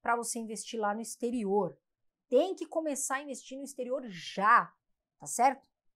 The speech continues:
Tá na hora de começar. Vamos falar o nosso primeiro fundo imobiliário? Olha só, coloca aí que é o fundo Urca Prime Renda. O código dele, como a gente vê aqui, é U R P R onze, que é um fundo do tipo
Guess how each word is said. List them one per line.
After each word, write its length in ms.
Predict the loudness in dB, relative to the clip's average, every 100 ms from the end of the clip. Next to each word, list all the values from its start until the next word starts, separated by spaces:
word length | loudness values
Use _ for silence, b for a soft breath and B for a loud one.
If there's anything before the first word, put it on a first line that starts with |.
| _ 10
Tá 280 | 12 12
na 220 | 10 6 8
hora 240 | 8 6
de 120 | 0
começar. 560 | -6 -4 -4 -6 -8 -10 -20 _ _ _ -12
Vamos 440 | 6 10 10 10
falar 240 | 8 6 6
o 80 | 4
nosso 160 | 2
primeiro 320 | -2 2 2
fundo 200 | 0 -4
imobiliário? 840 | -4 -2 0 6 10 12 10 4 -12 _ _
Olha 260 | 6 8 6
só, 440 | 4 6 6 4 -4
coloca 480 | 4 8 10 10 6
aí 300 | 0 0 -6 _ _
que 220 | 0 2
é 160 | 2 -2 _
o 100 | -8
fundo 460 | -8 -6 -4 -6 -8 _
Urca 420 | 6 6 6 0
Prime 500 | 0 4 6 6 2
Renda. 460 | -4 -4 -4 -4 -8 _ _
O 140 | -4 -4 0
código 460 | 10 10 10 2 -4
dele, 240 | -4 -6
como 200 | -8 -8
a 40 |
gente 260 | -6 -6 -4
vê 80 | -4
aqui, 300 | -4 -6 -4
é 140 | -6 -6 0
U 220 | 0 0
R 440 | -4 -4 -4 -8 -12 b _
P 240 | -2 -2 -2
R 360 | -6 -6 -8 -6
onze, 640 | 0 2 2 -4 -8 -12 -12
que 80 | -10
é 20 |
um 80 | -10
fundo 260 | -10 -10
do 100 | -10
tipo 260 | -10 -12 -8